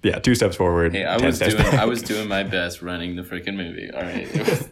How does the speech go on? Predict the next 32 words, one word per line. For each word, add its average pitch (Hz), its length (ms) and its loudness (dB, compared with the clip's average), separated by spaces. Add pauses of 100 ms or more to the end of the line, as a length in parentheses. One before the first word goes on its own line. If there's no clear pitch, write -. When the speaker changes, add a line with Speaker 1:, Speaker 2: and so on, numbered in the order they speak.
(480)
Speaker 2:
<laughs> - 60 -14
not 101 160 -2
my 120 100 0
fault 117 200 4
that 107 100 0
we 98 100 -2
had 95 140 0
to 98 60 -4
go 101 80 -6
back - 260 -8
a 110 40 -4
little 104 280 -8
bit. - 520 -8
Um, 101 680 -2
but 110 240 -4
yeah, 110 160 2
that 110 120 2
was, 123 400 -2
that 110 140 0
was 143 120 -4
a 123 80 -2
weird 101 260 -6
scene 95 220 -4
where 92 120 -2
she's, 104 640 -8
so 123 100 0
she's 135 280 0
at, 151 180 2
like, 110 240 0
her 104 220 -2
lowest 92 480 0
low, 85 460 -8